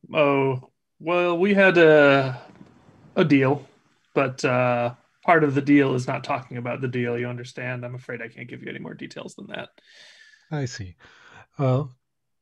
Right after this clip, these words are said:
Speaker 2: be that as it may, I do not know how feasible it is to backward engineer this engine, but we would definitely like to try.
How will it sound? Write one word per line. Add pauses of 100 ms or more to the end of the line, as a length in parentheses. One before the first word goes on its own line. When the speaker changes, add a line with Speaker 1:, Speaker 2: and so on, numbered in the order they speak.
(600)
Speaker 2:
be
that
as
it
may, (800)
I
do
not
know
how
feasible
it
is
to
backward
engineer (100)
this (340)
engine, (840)
but (1800)
we
would
definitely
like
to
try.